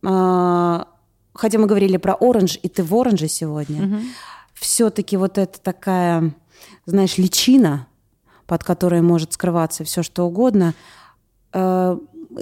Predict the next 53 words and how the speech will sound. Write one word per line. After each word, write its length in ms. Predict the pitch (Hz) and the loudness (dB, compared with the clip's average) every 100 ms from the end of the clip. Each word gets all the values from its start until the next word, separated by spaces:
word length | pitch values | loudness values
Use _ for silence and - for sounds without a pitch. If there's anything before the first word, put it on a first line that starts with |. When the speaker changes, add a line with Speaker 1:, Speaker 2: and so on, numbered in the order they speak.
| - - | -12 -2
Speaker 1:
ты, 80 | 233 | 2
может, 200 | 220 196 | 2 2
со 80 | 202 | 2
мной 160 | 196 180 | 4 2
быть 160 | 175 | 0
не 60 | 185 | -2
согласна, 460 | 208 208 254 214 180 | -2 -2 -2 0 0
но 100 | 185 | 2
меня 240 | 196 196 | 2 2
ведет 220 | 185 190 | 0 -4
в 60 | - | -4
Пино 180 | 180 170 | 0 2
Нуар, 360 | 165 143 143 _ _ - - | 2 -2 -8 _ _ -20 -4
Speaker 2:
Как 220 | 233 226 | 0 0
я 80 | 220 | 2
могу 120 | 214 | 2
с 40 | 202 | 4
Speaker 1:
который 180 | 180 | 2
Speaker 2:
тобой 180 | 175 175 | 0 -4
быть 160 | 165 160 | -6 -6
не 60 | 170 | -6
согласна 460 | 175 165 156 151 | -8 -10 -12 -4
Speaker 1:
Да 80 | 226 | -4
Speaker 2:
с 80 | - | -2
Speaker 1:
почему? 300 | 269 - 285 | -2 2 4
Speaker 2:
Пино 120 | 220 | 4
Нуаром? 300 | 170 170 175 | 2 2 0
Speaker 1:
Я 80 | 202 | 0
Speaker 2:
Ты 60 | |
Speaker 1:
думаю, 200 | 208 226 | 2 2
что 160 | 214 226 | 2 2
Speaker 2:
что? 20 | |
Speaker 1:
нам, 380 | 220 214 208 208 | 4 4 4 4
э, 320 | 202 202 202 190 | 4 2 2 0
Speaker 2:
Моя 160 | 190 | -2
Speaker 1:
слушатели 240 | 190 190 196 | 0 0 2
Speaker 2:
любовь. 120 | 196 | 2
Speaker 1:
напишут 400 | 185 202 190 170 | 2 -2 -2 -4
свои 440 | - 196 196 175 | -2 0 2 2
интересные 520 | 160 214 180 196 170 | 2 2 2 2 2
Speaker 2:
<laughs> 100 | 170 | 2
Speaker 1:
версии 260 | 226 - 175 | 2 0 0
вот 180 | 165 170 | 0 0
этого 200 | 185 180 | -2 0
Speaker 2:
Да. 40 | |
Speaker 1:
личинного 720 | 170 196 - 202 160 156 143 143 | 2 0 0 2 4 2 0 -2
вина, 360 | 151 180 247 - - | -2 0 -2 -6 -10
Speaker 2:
Мгм. 300 | 185 185 202 | -8 -8 -6
Speaker 1:
да, 140 | 196 202 | -6 -6
которое 320 | 170 160 160 | -6 -6 -8
скрывается. 680 | - 180 170 156 147 - | -6 -4 -4 -4 -8 -10
Хотя 300 | 151 165 170 | -12 -8 -6
вот, 180 | 160 156 | -6 -8